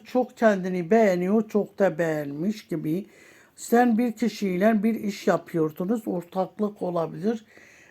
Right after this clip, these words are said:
ve geceleri düşünüp taşınıyorsun, bir türlü karar veremiyorsun ve kafan çok karışık. Bir kişi de yanında duracak, herkese kendini tanıtacak.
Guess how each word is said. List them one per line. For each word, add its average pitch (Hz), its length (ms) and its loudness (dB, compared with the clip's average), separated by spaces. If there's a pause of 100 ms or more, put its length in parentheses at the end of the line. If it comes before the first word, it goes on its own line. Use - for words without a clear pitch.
(140)
ve 202 220 4
geceleri 208 760 2
düşünüp 214 520 0
taşınıyorsun, 180 1000 -2
bir 214 220 -2
türlü 190 460 0 (400)
karar 208 420 6
veremiyorsun 190 1000 0 (480)
ve 233 160 4
kafan 185 420 0
çok 214 320 -4
karışık. 165 480 -2 (800)
Bir 208 340 0
kişi 196 480 -2
de 240 340 8
yanında 196 580 4
duracak, 180 560 2
herkese 208 560 2
kendini 185 520 0
tanıtacak. 175 800 -2